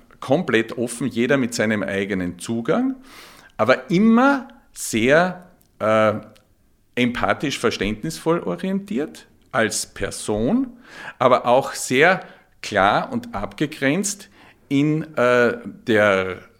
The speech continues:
Bewertung des Verhaltens, äh, des Klienten. Sprich, wenn man jetzt hat, ähm, weil du das angesprochen hast, die,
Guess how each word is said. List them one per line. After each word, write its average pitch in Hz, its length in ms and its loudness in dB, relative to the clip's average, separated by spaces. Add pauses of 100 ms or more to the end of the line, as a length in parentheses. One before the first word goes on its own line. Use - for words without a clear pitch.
(560)
Bewertung 123 480 2
des 113 160 -4
Verhaltens, 110 800 -2 (280)
äh, 95 380 4 (200)
des 95 200 -6
Klienten. 95 540 -4 (600)
Sprich, - 500 -2
wenn 120 160 2
man 131 120 6
jetzt 120 280 0
hat, 120 260 2 (240)
ähm, 104 460 2 (840)
weil 107 240 -6
du 104 180 -4
das 98 240 -12
angesprochen 107 520 -2
hast, 104 200 -4
die, 95 300 -6